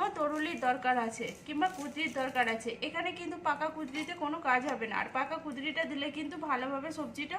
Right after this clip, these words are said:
হবে না। এখান অবধি যে সকল বন্ধুরা দেখেছেন, প্লিজ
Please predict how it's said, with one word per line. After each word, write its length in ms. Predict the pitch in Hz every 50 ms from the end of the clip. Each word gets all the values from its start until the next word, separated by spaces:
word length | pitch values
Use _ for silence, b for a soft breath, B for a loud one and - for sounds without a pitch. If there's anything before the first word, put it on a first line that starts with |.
| 370 339
হবে 220 | 294 220 214 202 175 170
না। 60 | 170 170 - - - - - - - - - - B B B B B B B - 254
এখান 180 | 294 359 381 392 403
অবধি 180 | 392 - 415 403 381 359
যে 60 | 349 349
সকল 200 | 359 311 349 349 320 269 311
বন্ধুরা 280 | 311 294 320 277 277 277 262
দেখেছেন, 300 | 269 277 277 269 269 269 269 - -
প্লিজ 240 | 262 269 311 339